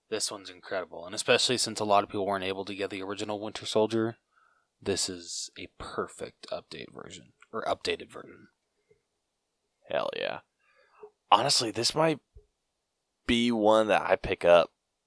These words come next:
Speaker 2: I love it that much.
Speaker 1: That doesn't surprise me, like, in the slightest.
Speaker 2: Yeah.
Speaker 1: Although
Speaker 2: I'm
Speaker 1: I
Speaker 2: excited
Speaker 1: think
Speaker 2: for
Speaker 1: that
Speaker 2: these Year of the Shield.
Speaker 1: Son of a bitch.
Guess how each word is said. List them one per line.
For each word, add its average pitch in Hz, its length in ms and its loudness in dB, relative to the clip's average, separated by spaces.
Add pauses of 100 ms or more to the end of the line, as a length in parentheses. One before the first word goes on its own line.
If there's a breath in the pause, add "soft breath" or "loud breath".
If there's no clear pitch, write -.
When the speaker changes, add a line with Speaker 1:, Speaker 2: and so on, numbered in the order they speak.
(680 soft breath)
Speaker 2:
I 98 140 12
love 98 240 8
it 85 100 0 (480)
that 85 260 8
much. 78 480 6
Speaker 1:
That 117 200 -6
doesn't 113 420 -10
surprise 101 640 -6
me, 104 420 -14 (400)
like, 92 280 -12 (140)
in 95 380 -16 (140)
the 87 360 -20
slightest. - 1000 -8 (1600)
Speaker 2:
Yeah. 60 340 -8 (240)
Speaker 1:
Although 110 180 -2
Speaker 2:
I'm 107 60 4
Speaker 1:
I - 40 4
Speaker 2:
excited 104 300 6
Speaker 1:
think 113 80 -4
Speaker 2:
for 98 180 2
Speaker 1:
that 92 40 -4
Speaker 2:
these 85 300 -4
Year 92 340 4
of 82 120 0
the 82 100 -4
Shield. 90 680 4 (1600 soft breath)
Speaker 1:
Son - 420 -2
of 123 100 -4
a 123 80 -2
bitch. 101 520 -4